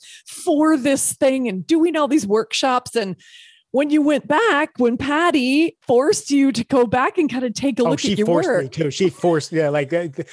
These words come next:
Speaker 2: I was like, "No, Patty." She's like, "Yeah, you're not writing your next book. I'm not helping you with your next book until you do this." I'm like, "What is wrong with you?" And she was so right. Oh my
Speaker 1: Oh,
Speaker 2: God.
Speaker 1: it's like feeding a kid their medicine, right? You know, it's just like,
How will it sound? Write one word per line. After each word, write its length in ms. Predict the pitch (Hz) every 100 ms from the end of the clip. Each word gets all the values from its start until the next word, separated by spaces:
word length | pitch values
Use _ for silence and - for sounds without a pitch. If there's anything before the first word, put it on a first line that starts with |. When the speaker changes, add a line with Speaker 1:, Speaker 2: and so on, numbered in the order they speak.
| -
Speaker 2:
I 60 | -
was 100 | 190
like, 160 | 165 147
"No, 400 | 151 175 214 135
Patty." 400 | 117 131 151 - -
She's 140 | - 139
like, 180 | 160 - _ -
"Yeah, 200 | 156 160
you're 200 | 151 170
not 220 | 180 170
writing 260 | 160 165 151
your 80 |
next 220 | 139 135 -
book. 200 | 151 131
I'm 120 | 139
not 140 | 143
helping 280 | 139 143 151
you 80 | 139
with 140 | 131
your 100 | 120
next 200 | 127 120
book 300 | - 147 139 _ _ _
until 200 | 127 139
you 160 | 127 127
do 180 | 143
this." 260 | 143 120 - - _ _
I'm 60 |
like, 160 | 147 139 _ 170
"What 200 | 208 240
is 160 | 156
wrong 420 | 123 131 190 254
with 160 | 156 123
you?" 260 | 139 123 117 _ - - -
And 320 | 139 139 131
she 160 | -
was 140 | 127 -
so 200 | - - -
right. 280 | - - - _
Oh 140 | - - -
my 60 |
Speaker 1:
Oh, 140 | 349 359
Speaker 2:
God. 40 |
Speaker 1:
it's 140 | 320 -
like 220 | 359 -
feeding 480 | - - 359 339 349
a 60 |
kid 400 | 311 - 370 311
their 140 | 240 302
medicine, 600 | 302 359 523 - 226 190
right? 420 | 214 226 320 370
You 120 | 285
know, 160 | 269 269
it's 160 | 269
just 260 | - 294 -
like, 480 | 269 262 254 240